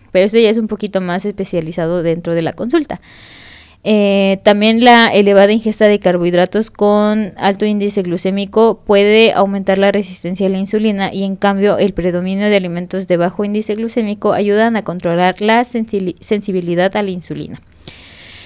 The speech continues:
En cuanto a las grasas, en múltiples estudios se ha puesto de manifiesto que más que el consumo total de grasa, lo que parece estar relacionado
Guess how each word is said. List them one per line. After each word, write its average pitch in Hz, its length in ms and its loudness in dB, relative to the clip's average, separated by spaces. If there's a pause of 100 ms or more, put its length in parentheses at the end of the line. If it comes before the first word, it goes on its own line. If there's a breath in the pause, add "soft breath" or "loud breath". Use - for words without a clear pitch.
(180 loud breath)
En 240 160 2
cuanto 220 280 4
a - 20 8
las 226 180 6
grasas, 254 520 4
en 233 160 4
múltiples 240 440 0
estudios 220 640 0
se - 160 0
ha 208 100 4
puesto 220 300 0
de 240 100 2
manifiesto 202 720 -2 (420 loud breath)
que 214 560 4
más 208 540 -2
que 254 120 0
el 240 100 2
consumo 208 420 -4
total 196 360 0
de 202 100 2
grasa, 196 360 2
lo 202 140 0
que 196 140 -4
parece 185 320 -2
estar 202 240 0
relacionado 196 720 -2